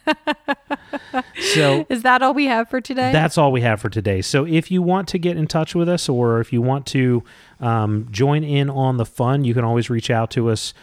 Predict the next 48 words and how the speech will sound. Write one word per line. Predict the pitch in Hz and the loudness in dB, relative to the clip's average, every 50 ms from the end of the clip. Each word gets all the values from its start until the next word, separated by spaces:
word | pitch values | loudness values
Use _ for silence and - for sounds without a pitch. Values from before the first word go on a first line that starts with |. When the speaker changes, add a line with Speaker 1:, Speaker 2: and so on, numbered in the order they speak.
| - - - _ _ | -20 -20 -20 _ _
Speaker 1:
on | - 113 110 110 107 107 104 104 104 104 | -4 -2 0 0 0 0 0 0 0 -2
Facebook | 95 - - 117 120 120 - - - 131 131 - - - - - | -4 -2 -2 0 0 0 -2 -2 -2 -2 -2 -2 -8 -18 -12 -8
at | 110 104 104 107 104 98 | -6 -6 -6 -6 -8 -2
the | 113 113 110 | 0 0 0
D | 101 95 95 110 113 123 135 156 - - | 0 -2 -2 -2 0 0 0 -2 -2 -2
N | 123 120 120 110 | -2 -2 -2 0
D | 104 110 113 120 | 0 0 0 0
Podcast. | 117 - 120 107 113 - - 127 131 123 - | -2 -2 -4 -4 -4 -4 -2 -2 -2 -2 -2
D | - 107 110 | -2 0 0
as | 104 110 | 0 -2
in | 101 | -2
David, | 95 110 104 107 117 117 | 0 0 0 0 -2 -4
N | 107 107 110 | -4 -4 -2
as | 107 101 | -2 -2
in | 110 101 | -2 -4
Nancy, | 101 98 95 107 104 - - 113 113 123 131 - _ _ _ _ _ - | -2 -2 -4 -4 -4 -4 -4 -4 -4 -4 -8 -12 _ _ _ _ _ -14
uh, | - 95 95 | -10 -10 -8
D | 95 101 110 113 | -4 -2 -2 -2
as | 107 107 | 0 -2
in | 107 101 | -2 -2
David | 104 101 104 101 104 101 - | -2 -2 -2 -2 -4 -6 -6
Podcast. | - 104 95 104 113 - 147 160 170 - - - - - - - - - - - | -8 -8 -8 -8 -6 -6 -4 -4 -4 -6 -10 -14 -20 -20 -20 -20 -20 -20 -14 -6
On | 127 120 120 120 | -2 -2 -2 -2
Facebook | - - 131 135 135 - - 160 - - | -2 0 0 0 0 0 -2 -2 -2 -2
at | 156 127 120 - | -4 -4 -2 -2
the | 127 | -4
Duke | 107 107 117 123 - - | -2 0 0 0 0 0
and | 135 113 104 | -2 -2 0
Duchess, | 110 117 123 - 147 131 - - - | 0 -2 0 0 -2 -4 -4 -4 -2
or | 135 139 143 | 0 0 2
at | 143 143 147 | 2 0 0
our | 147 127 123 120 | 0 0 0 0
website | 110 123 131 139 135 - - 113 113 123 - | 2 0 -2 -2 -2 -4 -2 -2 -2 -2 -2
at | 107 110 - | -4 -6 -4
the | - 107 | -4 -6
duke | 95 95 110 117 123 - - | -2 0 0 -2 -2 -4 -6
and | 143 113 107 101 | -4 -4 -2 -2
duchess | 104 101 101 - 120 107 | -2 -4 -4 -4 -4 -6
podcast | - - - 98 98 101 - 107 104 104 - - 101 | -6 -8 -8 -8 -8 -8 -6 -6 -6 -6 -6 -8 -8
dot | 107 98 104 110 - | -8 -8 -8 -10 -10
com. | - - 101 107 131 151 - - - - - - - - _ | -8 -4 -4 -2 -2 -4 -4 -8 -16 -20 -20 -20 -20 -14 _
We | - 113 123 - | -2 -2 -2 -2
always, | - - 131 143 156 156 135 123 113 107 104 101 180 | -2 0 2 4 4 4 4 4 2 2 0 0 -2
always | - 143 160 - 170 135 113 104 95 92 | -2 -2 0 0 2 2 0 0 0 0
love | 104 107 104 98 95 | 0 0 0 0 -2
the | 101 104 | -4 -4
iTunes | 110 101 107 110 104 - - 117 110 107 95 | -2 -2 -2 -2 -2 -2 -2 -2 -2 0 -2
reviews. | 104 101 98 110 117 123 - | -2 0 0 0 0 0 -2